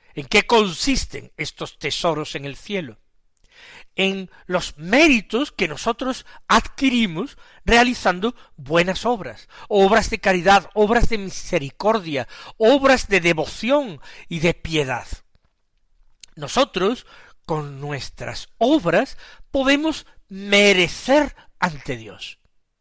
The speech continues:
Todo eso queda perfectamente reflejado, no en un libro de contabilidad de la tierra,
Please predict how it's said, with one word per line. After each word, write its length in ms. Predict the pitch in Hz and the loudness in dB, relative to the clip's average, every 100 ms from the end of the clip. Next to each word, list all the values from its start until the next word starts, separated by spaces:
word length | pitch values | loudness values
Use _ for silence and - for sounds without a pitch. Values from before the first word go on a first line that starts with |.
| _ _ - - - - | _ _ -20 -20 -10 0
Todo 220 | 285 285 | 2 4
eso 280 | 269 285 - | 2 -2 -4
queda 340 | 247 240 220 - - - | -4 -2 -2 -6 -20 0
perfectamente 1040 | 254 247 - 339 - 269 262 254 - 233 202 | 2 4 2 -2 2 0 0 -6 0 0 0
reflejado, 840 | 180 202 - 165 - 127 107 107 _ _ _ _ _ - | -2 -2 -2 -4 -2 -4 -4 -18 _ _ _ _ _ -16
no 400 | 165 240 349 262 | -4 2 4 4
en 200 | 156 156 | 0 -2
un 160 | 202 190 | -4 -2
libro 420 | 185 214 180 135 - - - | -2 -2 -2 -4 -10 -20 -6
de 200 | 190 - | -4 -2
contabilidad 920 | - 170 160 - 156 135 131 131 147 - | -2 -4 -4 0 0 0 -6 0 0 0
de 100 | 151 | -8
la 100 | 131 | -8
tierra, 500 | - 156 233 185 127 | -6 0 0 -2 -10